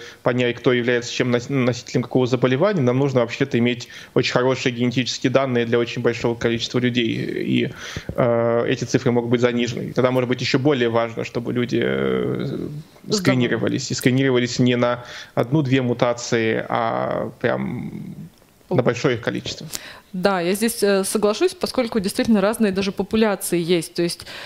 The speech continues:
Speaker 2: здесь я взяла статистику, ну, п-, на приближенную к нам популяцию, все-таки европейская популяция, ну, более-менее к нам подходит.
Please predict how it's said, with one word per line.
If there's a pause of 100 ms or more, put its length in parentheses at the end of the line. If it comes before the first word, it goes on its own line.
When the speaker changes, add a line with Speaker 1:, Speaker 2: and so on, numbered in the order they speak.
(120)
Speaker 2:
здесь
я
взяла
статистику,
ну,
п-,
на
приближенную
к
нам
популяцию,
все-таки
европейская
популяция,
ну,
более-менее
к
нам
подходит.